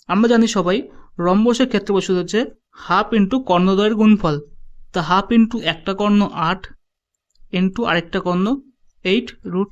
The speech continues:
three, তার গুণফল। তাহলে কাটাকুটি করলে কত হচ্ছে? দুই দিয়ে আটকে কাটলে চার, সুতরাং চার আটা বত্রিশ root three। বোঝা গেল? তাই সঠিক আনসার হচ্ছে আমাদের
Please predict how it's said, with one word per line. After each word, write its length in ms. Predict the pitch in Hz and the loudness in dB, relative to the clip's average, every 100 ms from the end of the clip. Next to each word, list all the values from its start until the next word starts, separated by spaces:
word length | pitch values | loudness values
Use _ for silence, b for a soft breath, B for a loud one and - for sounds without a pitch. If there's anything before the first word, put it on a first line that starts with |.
| - | -6
three, 280 | 240 190 147 - _ - - | -4 -4 -6 -14 _ -20 -12
তার 160 | 185 185 | -8 -2
গুণফল। 440 | 214 240 233 151 131 b b b _ _ | 4 4 2 -6 -8 b b b _ _
তাহলে 160 | 165 | -8
কাটাকুটি 340 | 170 170 190 214 | -4 -2 -2 0
করলে 180 | 226 226 | 0 2
কত 120 | 220 | 0
হচ্ছে? 320 | 220 220 247 | -2 -2 -4
দুই 240 | 185 190 | -2 -2
দিয়ে 380 | 190 214 214 233 | 0 2 2 0
আটকে 280 | 214 170 196 | -4 -4 -4
কাটলে 200 | 185 175 | -4 -6
চার, 280 | - 180 196 262 - - _ _ _ - | -6 -4 -4 -6 -14 -20 _ _ _ -16
সুতরাং 400 | - 180 202 269 - - - | -10 -2 2 0 -2 -20 -14
চার 240 | 170 156 | -6 -4
আটা 300 | 160 202 311 - - _ _ - _ - 170 | -2 -4 -4 -10 -20 _ _ -20 _ -12 -10
বত্রিশ 800 | 160 165 165 - 185 220 320 - - - _ - | -6 -8 -10 -8 -4 -4 -4 -8 -16 -20 _ -6
root 180 | 185 202 - - | -4 -4 -8 -4
three। 300 | 220 160 147 _ _ _ _ _ _ _ _ _ - | -2 -2 -8 _ _ _ _ _ _ _ _ _ -4
বোঝা 180 | 196 262 | -2 0
গেল? 260 | 208 151 - - - _ | 0 -2 -10 -18 -20 _
তাই 100 | - | -12
সঠিক 360 | 156 175 175 247 | -8 -6 -4 0
আনসার 240 | 233 226 | 0 0
হচ্ছে 240 | 196 190 180 | -4 -4 -6
আমাদের 520 | 165 170 254 - - | -4 -2 -2 -4 -14